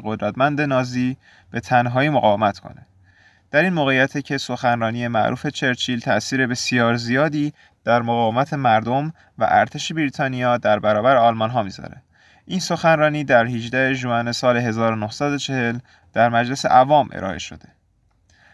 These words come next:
همونطور که چرچیل در سخنرانیش مطرح می‌کنه، اگر بریتانیا نمیتونست در برابر نازی‌ها مقاومت کنه، عملاً آینده اروپا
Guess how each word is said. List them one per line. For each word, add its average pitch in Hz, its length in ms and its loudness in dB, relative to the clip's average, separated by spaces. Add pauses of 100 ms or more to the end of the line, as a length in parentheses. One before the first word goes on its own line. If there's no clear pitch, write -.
(140)
همونطور 185 300 2
که 190 100 -6
چرچیل 151 480 -2
در 123 160 6
سخنرانیش 123 760 -4
مطرح 98 340 -6
می‌کنه، 123 520 -6 (400)
اگر 170 300 4
بریتانیا 131 680 -2
نمیتونست 107 640 -8
در 110 180 2
برابر 110 420 0
نازی‌ها 117 520 -2
مقاومت 98 440 -2
کنه، 117 400 -6
عملاً 131 600 4
آینده 113 500 -2
اروپا 135 580 -4